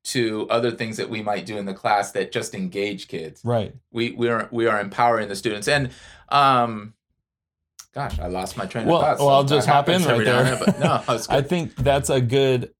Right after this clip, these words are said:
Speaker 2: movement from, or that's a good way of describing how we are moving from gamification, which we largely did to engage.
Speaker 1: Yes.
Speaker 2: That was our motive, is like, how do you engage kids and make the classroom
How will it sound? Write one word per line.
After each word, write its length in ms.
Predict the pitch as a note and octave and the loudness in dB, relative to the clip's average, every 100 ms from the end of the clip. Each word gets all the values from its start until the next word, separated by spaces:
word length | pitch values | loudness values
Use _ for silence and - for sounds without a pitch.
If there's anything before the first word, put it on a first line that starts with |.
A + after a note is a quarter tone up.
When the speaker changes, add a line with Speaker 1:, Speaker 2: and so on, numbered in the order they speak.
| _ | _
Speaker 2:
movement 840 | B2 A#2+ C#3 F3 C#3+ A#2+ A2 G#2 - | 0 2 2 2 0 -2 -2 -2 -10
from, 440 | - B2 A2+ G#2+ | -2 2 2 2
or 220 | A#2+ A#2 A2 | 2 2 2
that's 240 | B2 A#2+ | 0 0
a 60 | A#2+ | 0
good 160 | A#2+ | 0
way 120 | A#2 | 2
of 100 | A2 | 0
describing 520 | G#2+ - C3 C3+ B2 A2+ | -2 -4 -2 0 0 0
how 200 | A#2+ A#2 | 0 0
we 160 | A#2 | 0
are 180 | A2+ A2+ | -2 -2
moving 420 | A2 B2 B2 A2+ | 0 0 0 -2
from 480 | G#2+ - D3 F3 E3+ | -4 -4 -2 0 0
gamification, 960 | C3 B2 A2+ F#2+ A#2+ D3 D3 A2 G#2+ A2 - - | 0 -2 -2 -4 -4 -4 -2 -4 -4 -6 -12 -4
which 180 | C3+ C#3+ | -2 0
we 140 | C3+ | -2
largely 600 | A#2 A#2+ E3+ F3+ D3 D3+ | 0 0 0 -2 -2 -2
did 280 | A#2+ D#3 C#3+ | 0 -2 -2
to 120 | B2 | -2
engage. 400 | A2+ A2 D#3+ A#2+ | 0 0 -2 -4
Speaker 1:
Yes. 380 | F#2+ F2+ - - _ _ | -6 -8 -12 -20 _ _
Speaker 2:
That 160 | C3+ C#3+ | 0 2
was 160 | C#3 | 2
our 160 | C3+ A#2 | 4 4
motive, 360 | A2 D3+ A#2+ G#2 | 2 2 0 -2
is 140 | G2 | -2
like, 160 | G#2 G#2+ | -6 -4
how 140 | D#3+ | -2
do 60 | F3 | -2
you 100 | D3+ | 0
engage 420 | B2 C3+ C#3 - | 0 -2 -4 -4
kids 280 | C3 A2 A2 | -4 -2 -2
and 100 | A2+ | -2
make 160 | A#2+ | -4
the 80 | A2 | -8
classroom 560 | - A#2+ A#2+ B2 A2 | -2 -2 -2 -2 -4